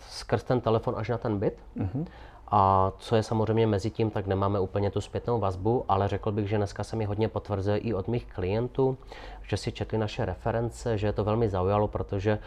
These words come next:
Speaker 1: mimo facebookové stránky, kde máme sem tam nějakou, eh, nějakou referenci, kterou jak kdyby sdílíme, aby klienti třeba noví se o tom
Speaker 2: Mhm,
Speaker 1: dozvěděli a
Speaker 2: mhm.
Speaker 1: vyzkoušeli,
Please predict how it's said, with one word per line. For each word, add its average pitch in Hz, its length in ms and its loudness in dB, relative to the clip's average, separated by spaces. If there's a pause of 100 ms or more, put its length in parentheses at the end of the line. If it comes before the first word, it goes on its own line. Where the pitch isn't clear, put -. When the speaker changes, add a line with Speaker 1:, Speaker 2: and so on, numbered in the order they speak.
(220)
Speaker 1:
mimo 98 260 4
facebookové 104 540 0
stránky, 98 520 -2
kde 104 140 0
máme 101 280 2
sem 101 200 -2
tam 101 180 0
nějakou, 98 400 2 (760)
eh, 95 40 2
nějakou 98 300 4
referenci, 101 480 0
kterou 101 240 0
jak 98 100 2
kdyby 104 220 0
sdílíme, 98 600 -2
aby 95 180 -2
klienti 98 520 0
třeba 104 260 0
noví 98 200 0
se 107 140 -4
o 104 40 -4
tom 117 140 -4
Speaker 2:
Mhm, 107 60 0
Speaker 1:
dozvěděli 107 580 2
a - 40 2
Speaker 2:
mhm. 92 80 -2
Speaker 1:
vyzkoušeli, 101 600 -6